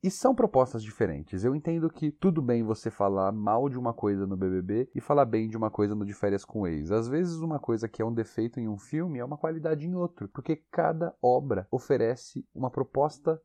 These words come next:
diferenciada. A do De Férias com o Ex é essa. Entre todas as diversões que o De Férias me proporciona, as maiores com certeza são as criações das novas celebridades e também o reaproveitamento de celebridades, né? A sexta temporada é a única que eu vi até agora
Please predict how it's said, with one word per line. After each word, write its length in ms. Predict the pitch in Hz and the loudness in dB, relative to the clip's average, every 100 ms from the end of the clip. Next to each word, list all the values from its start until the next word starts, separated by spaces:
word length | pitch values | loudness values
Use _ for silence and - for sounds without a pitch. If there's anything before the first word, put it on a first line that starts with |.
| - | -12
diferenciada. 840 | 127 139 131 127 - 95 85 82 _ | -8 -4 -4 -2 0 0 0 -6 _
A 80 | 107 | 0
do 100 | 104 | 0
De 100 | 101 | 2
Férias 220 | 92 90 | 0 0
com 120 | - | 0
o 80 | 131 | 0
Ex 100 | 120 | 4
é 180 | 156 202 | 4 2
essa. 220 | 123 - _ 143 | -2 -8 _ -2
Entre 260 | 147 156 | -2 -4
todas 400 | - - 190 196 | 0 6 6 6
as 180 | 180 131 | -2 -4
diversões 640 | 127 147 123 - 110 131 | -2 -2 -2 -4 -4 -4
que 140 | - 107 | -4 -4
o 20 | |
De 100 | 98 | -2
Férias 300 | - 98 98 | 2 4 4
me 120 | 98 | 0
proporciona, 680 | 95 98 98 - 110 123 101 - | -2 -2 -4 -2 -4 -4 -6 -4
as 140 | 110 | -2
maiores 340 | 131 127 139 - | 0 0 -2 -2
com 140 | 151 | -2
certeza 580 | - 156 123 131 127 98 | 0 0 2 2 2 -4
são 280 | - 147 147 | -2 0 0
as 120 | 160 | 0
criações 560 | - 147 - 120 117 123 | -2 -2 -2 -4 -4 0
das 200 | 127 107 | 0 0
novas 360 | 104 113 104 | 0 2 0
celebridades 920 | - 104 95 92 87 90 123 156 - - | 0 0 0 -2 -2 -2 -4 -8 -12 -2
e 160 | 214 262 | 0 2
também 360 | 226 151 147 | 2 2 2
o 60 | 175 | 2
reaproveitamento 880 | 160 175 180 175 185 170 151 214 143 | 2 2 2 2 0 0 -2 -2 -2
de 120 | 117 | -2
celebridades, 760 | - 101 92 76 64 - - - | 0 0 0 -2 -6 -8 -14 -10
né? 160 | 78 - | -10 -6
A 80 | - | -6
sexta 340 | - 160 180 170 | -2 0 2 0
temporada 640 | 127 107 98 110 123 85 | 0 0 0 0 -2 -2
é 60 | 117 | -2
a 60 | |
única 260 | 120 151 165 | -2 -2 -4
que 120 | - | -2
eu 100 | 147 | 0
vi 200 | 107 101 | 0 0
até 200 | 117 104 | 0 0
agora 360 | 87 87 104 | 0 0 -2